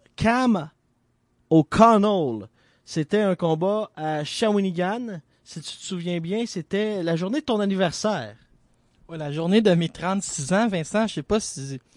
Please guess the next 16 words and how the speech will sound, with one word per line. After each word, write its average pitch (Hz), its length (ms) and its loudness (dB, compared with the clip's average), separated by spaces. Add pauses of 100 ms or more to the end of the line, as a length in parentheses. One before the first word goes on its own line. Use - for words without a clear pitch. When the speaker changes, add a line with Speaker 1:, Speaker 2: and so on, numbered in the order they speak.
(200)
Speaker 2:
tu - 80 -18
te - 80 -18
rappelles, 160 300 -2
c'est 147 140 -10
certain 156 340 -6
de 160 100 -2
ce - 140 -6
combat-là. 135 440 0
Mathieu 190 380 0
Germain 202 400 2
contre 160 220 -6
Cam 180 200 -2
O'Connell, 156 460 -2
c'était 131 220 -6
peut-être, 214 500 -6
euh, 123 120 -4